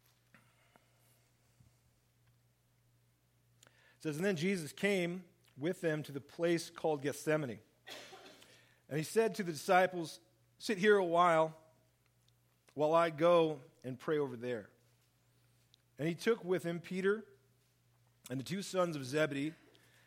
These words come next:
and he began to be sorrowful and deeply distressed. And then he said to them,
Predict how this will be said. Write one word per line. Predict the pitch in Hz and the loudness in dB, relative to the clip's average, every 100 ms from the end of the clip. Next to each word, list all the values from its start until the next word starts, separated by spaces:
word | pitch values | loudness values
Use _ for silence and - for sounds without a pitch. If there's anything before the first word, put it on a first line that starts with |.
| _ | _
and | 131 | -6
he | 165 160 | -4 -2
began | 156 196 240 | 0 2 0
to | 214 | -4
be | 202 | -8
sorrowful | - 190 190 170 - 117 | -2 4 4 4 0 -10
and | 113 | -8
deeply | 123 180 175 151 | -6 -6 -4 -6
distressed. | 135 - 160 131 - - - _ _ _ _ _ _ _ _ | -6 -4 -4 -4 -8 -20 -20 _ _ _ _ _ _ _ _
And | 127 | -2
then | 180 | 0
he | 302 | 0
said | - 208 240 | -2 -4 -2
to | 180 | -2
them, | 151 147 | -2 -2